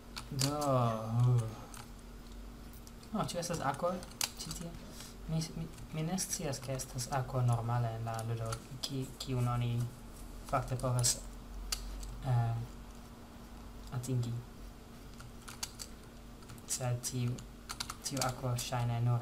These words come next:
estas, eh, vidindaĵo. Ah, nu, eble mi simple esploru la plej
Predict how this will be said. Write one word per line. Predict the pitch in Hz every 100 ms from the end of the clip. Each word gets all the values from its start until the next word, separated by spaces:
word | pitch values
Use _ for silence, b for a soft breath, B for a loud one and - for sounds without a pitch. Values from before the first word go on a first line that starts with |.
| 113
estas, | - 120 117 - - 131
eh, | 117 113 117 - - - - - - - -
vidindaĵo. | 131 123 117 113 113 117 120 - - - - - - - - - - - - - - - - - - - - - -
Ah, | 131 127 131 131 135 135 135 135 135 139 135 135 - - - - - - - - - -
nu, | 156 160 139 135
eble | 131 127
mi | 127
simple | 123 131 123 127 123 - - - - -
esploru | - - 135 123 123
la | 120
plej | - 127